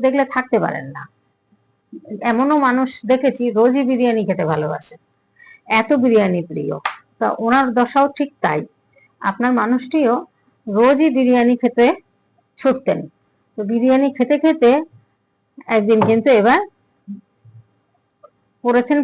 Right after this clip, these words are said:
ফাঁদে। এইবার এখন মনে করছেন যে ভুল করেছি, এখন বা-, বুঝতে পারছেন যে ভুলটা করেছি। আপনি যখন বলেছিলেন তখন উ-, উনি আপনার উপরে কিন্তু খুব বিরক্ত, রাগ,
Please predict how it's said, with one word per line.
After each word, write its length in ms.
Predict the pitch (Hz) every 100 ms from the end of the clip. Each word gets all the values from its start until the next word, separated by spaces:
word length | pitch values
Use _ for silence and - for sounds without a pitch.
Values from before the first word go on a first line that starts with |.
| 277
ফাঁদে। 300 | 220 170 143 - _ _ _ _ _
এইবার 520 | - 233 277 285 233 269 339
এখন 180 | 208 262 269
মনে 160 | 269 269 294
করছেন 360 | 277 - 254 320 330 _ _ - 226 214
যে 80 | 262 202
ভুল 180 | - 269 269 214
করেছি, 340 | 156 156 277 - _ _ _ _ _ _ _ _ - 233
এখন 180 | 240 370 311
বা-, 200 | 247 220
বুঝতে 240 | 240 220 220
পারছেন 280 | 208 208 294 349
যে 60 | 294 202
ভুলটা 260 | 180 180 160
করেছি। 300 | 147 147 - - 196
আপনি 160 | - 285 320
যখন 180 | 320 330 285
বলেছিলেন 460 | 285 277 208 196 262 - 220
তখন 200 | 208 262 262
উ-, 160 | 262 262 247
উনি 120 | 302
আপনার 340 | 262 208 233 240
উপরে 200 | 247 247 254
কিন্তু 260 | 277 277 302
খুব 100 | 349 233
বিরক্ত, 400 | 233 233 233 - 240 240 240 _ _ -
রাগ, 500 | 190 214 226 226 220